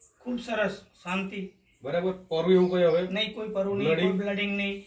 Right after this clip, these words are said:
Speaker 2: દુખાવો?
Speaker 1: દુખાવો નહીં, કોઈ બળતરા નહીં.
Speaker 2: બરાબર, એંસી ટકા એમને ફેર પડી ગયો. આપણે સો ટકા ના કહી શકીએ, પણ પંદર દિવસમાં એમને એંસી ટકાનો ફેર પડી ગયો.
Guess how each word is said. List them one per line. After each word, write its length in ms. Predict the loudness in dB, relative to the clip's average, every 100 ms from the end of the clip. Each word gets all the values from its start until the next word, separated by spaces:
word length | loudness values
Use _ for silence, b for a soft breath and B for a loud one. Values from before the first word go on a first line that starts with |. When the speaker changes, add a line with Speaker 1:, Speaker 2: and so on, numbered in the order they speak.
| -12
Speaker 2:
દુખાવો? 420 | -6 0 0 0
Speaker 1:
દુખાવો 440 | -4 -4 2 2 2
નહીં, 180 | -4
કોઈ 100 | -4
બળતરા 420 | -4 -2 -4 -8 -12
નહીં. 220 | -12 -4
Speaker 2:
બરાબર, 300 | 0 2 0 0
એંસી 280 | 0 0 2
ટકા 260 | 2 4
એમને 220 | 4 4
ફેર 240 | 2 -2 -2
પડી 160 | -2 0
ગયો. 120 | -2
આપણે 120 | -4
સો 200 | -2 -2
ટકા 260 | 0 0 2
ના 140 | 2
કહી 180 | 2 0
શકીએ, 480 | -2 -6 -6 -8 b b b
પણ 140 | -12 -4
પંદર 320 | -2 2 2
દિવસમાં 360 | 6 4 4 2
એમને 140 | 2
એંસી 260 | 0 0 2
ટકાનો 300 | 2 2 -4
ફેર 240 | -4 -4
પડી 260 | -2 -4 -6
ગયો. 140 | -12